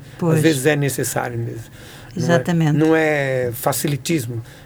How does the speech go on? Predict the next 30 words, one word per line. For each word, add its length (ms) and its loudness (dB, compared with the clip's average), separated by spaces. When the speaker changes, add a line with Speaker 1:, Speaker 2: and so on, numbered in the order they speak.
Speaker 2:
não 80 0
é 40 -2
facilitismo, 560 -6
às 80 -8
vezes 220 -8
é 100 4
necessário. 580 -2
Temos 220 0
que 100 -6
saber, 500 2
é, 500 2
ver 420 0
mesmo, 720 0
é, 360 2
com, 540 0
com 240 2
olhos 320 4
de 80 0
ver, 240 2
como 220 -2
diz 180 -2
o 60 -8
português, 960 -2
as 120 -6
coisas 240 -2
que 60 -12
estão 160 0
à 20 0
nossa 240 -4
frente. 360 -12